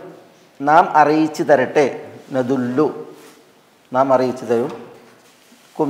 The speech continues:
നിങ്ങൾക്ക്. ഹൽ നദുല്ലുക്കും, ഹൽ നുർഷിദുക്കും. ആരെ, ആരെ അറിയിച്ചു തരണേ?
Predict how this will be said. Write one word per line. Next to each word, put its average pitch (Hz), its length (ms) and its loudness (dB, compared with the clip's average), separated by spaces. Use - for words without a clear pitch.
നിങ്ങൾക്ക്. 120 380 -2
ഹൽ 147 100 2
നദുല്ലുക്കും, 113 480 -4
ഹൽ 151 100 4
നുർഷിദുക്കും. 147 640 0
ആരെ, 180 300 8
ആരെ 151 320 4
അറിയിച്ചു 160 300 0
തരണേ? 156 220 -2